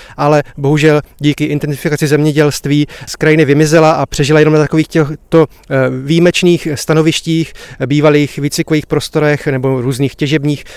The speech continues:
těžebních areálech. Takže tady máme opravdu velice, velice cenné území, je tady velká druhová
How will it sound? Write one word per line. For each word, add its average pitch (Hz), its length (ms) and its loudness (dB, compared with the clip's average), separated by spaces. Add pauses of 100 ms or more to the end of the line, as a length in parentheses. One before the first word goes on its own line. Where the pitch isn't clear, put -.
(120)
těžebních 147 440 -2
areálech. 131 420 -2 (220)
Takže 127 280 -4 (220)
tady 156 180 2
máme 160 280 2
opravdu 160 500 2
velice, 160 440 0
velice 151 300 -2
cenné 160 420 -2
území, 156 440 0
je 151 100 0
tady 151 220 0
velká 156 580 2
druhová 151 340 2